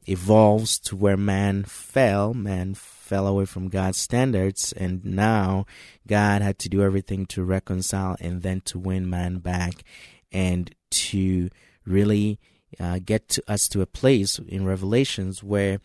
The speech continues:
we'll be reunited, um, with Christ, with, with God at the marriage supper of the Lamb. And it's important to know that God is not marrying <laughs> different,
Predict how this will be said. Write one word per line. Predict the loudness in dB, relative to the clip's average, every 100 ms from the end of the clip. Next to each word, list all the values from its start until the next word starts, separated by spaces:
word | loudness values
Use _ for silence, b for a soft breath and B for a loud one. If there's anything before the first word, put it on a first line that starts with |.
| B B B 0
we'll | 2
be | 4 4
reunited, | 4 4 4 2 2 2 0 -4 _ _ -8
um, | -6 -4 -6 -8 -14 _ -2
with | -2 -2 -8 _
Christ, | -12 -6 -4 -6 -10 -14 -14 -10
with, | -4 -4 -4 -14 b b b
with | -6 -6 -6
God | -2 0 0 0 -4 -10 _ -8
at | -4
the | -2
marriage | 0 0 0
supper | -2 -4 -4 -6
of | -4
the | -4
Lamb. | -4 -6 -8
And | -8 -6 -8 b b
it's | b -2
important | -2 0 2 2 0
to | 2
know | 4 4
that | 4 2 0
God | 0 2 0 -4 -4
is | -4 -2 -6 -12 b b
not | 0 4 4 2
marrying | 2 4 6 6 4 2 B B
<laughs> | -2
different, | 4 4 6 6 6 2